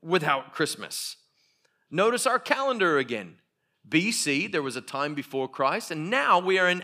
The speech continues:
A D, in the year of our Lord, which is a continual, in the year of our Lord. Wait a minute, he died at around thirty-three A D. No, he resurrected and is still, we are still in the year of our Lord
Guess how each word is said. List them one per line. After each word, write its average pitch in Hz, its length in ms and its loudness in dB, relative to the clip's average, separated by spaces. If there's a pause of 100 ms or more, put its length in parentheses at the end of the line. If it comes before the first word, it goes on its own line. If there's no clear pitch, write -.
A 185 220 4
D, 160 420 0 (260)
in 240 260 2
the 240 120 0
year 220 300 0
of 240 120 2
our 240 160 2
Lord, 240 380 0
which 180 180 -6
is 190 120 -6
a 208 40 -4
continual, 214 640 -8 (400)
in 240 140 -4
the 233 80 -6
year 254 260 -6
of 170 120 -4
our 156 140 0
Lord. 170 500 -6
Wait 269 160 -8
a 247 40 -8
minute, 131 220 -6
he 196 120 -12
died 190 440 0
at 156 100 -4
around 196 320 -4
thirty-three 220 640 -8
A 226 160 -4
D. 247 460 -10 (420)
No, 220 520 -2
he 196 120 -8
resurrected 226 960 -2
and 202 140 0
is 202 160 -4
still, 185 920 0 (540)
we 262 200 2
are 233 100 6
still 202 720 2
in 208 280 -4
the 185 80 0
year 233 380 0
of 233 140 6
our 226 180 4
Lord 247 360 2